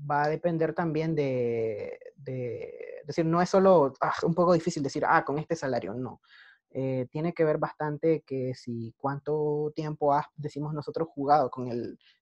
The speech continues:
con eso para lo que estás aspirando, si ya tienes cierta conocimiento. Algo que fíjate que he valorado bastante de gente que se integra a trabajar con nosotros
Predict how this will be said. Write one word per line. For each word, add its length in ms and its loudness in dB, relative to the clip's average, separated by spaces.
con 200 -6
eso 240 -4
para 160 -2
lo 120 -8
que 80 -20
estás 220 -10
aspirando, 760 -4
si 180 -12
ya 120 0
tienes 280 -6
cierta 1080 -2
conocimiento. 1040 -4
Algo 260 8
que 120 4
fíjate 360 0
que 360 4
he 180 4
valorado 840 2
bastante 640 -2
de 100 0
gente 300 -8
que 120 -6
se 120 -6
integra 320 -2
a 40 -10
trabajar 400 -4
con 200 -10
nosotros 480 -6